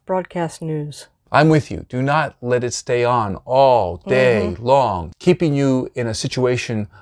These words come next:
Speaker 2: of red alert. And it's said that people's stress hormone, cortisol, really takes over
Speaker 1: Mm-hmm.
Speaker 2: and causes physical trouble.
Speaker 1: Yeah, it can really raise your anxiety.
Speaker 2: Exactly.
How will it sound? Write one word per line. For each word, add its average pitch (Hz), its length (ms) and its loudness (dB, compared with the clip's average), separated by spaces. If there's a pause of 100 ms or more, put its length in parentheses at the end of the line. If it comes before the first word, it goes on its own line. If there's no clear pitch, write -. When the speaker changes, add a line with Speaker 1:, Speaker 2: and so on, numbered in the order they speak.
(240)
Speaker 2:
of 101 640 -4
red 143 200 6
alert. 123 520 -2 (260)
And 101 1120 -8
it's - 180 -2
said 123 280 2
that 110 440 -2
people's 120 520 -2
stress - 280 0
hormone, 98 440 -6
cortisol, 120 760 -2 (480)
really 139 460 4
takes 135 300 -2
over 107 440 0
Speaker 1:
Mm-hmm. 90 180 -12 (240)
Speaker 2:
and 120 380 -2
causes 147 680 0
physical 147 880 -2 (140)
trouble. 196 580 0
Speaker 1:
Yeah, 220 220 -8
it 165 180 -6
can 175 200 -8
really 185 300 -4
raise 170 440 0
your 160 180 -2
anxiety. 151 880 -4 (520)
Speaker 2:
Exactly. 127 580 -2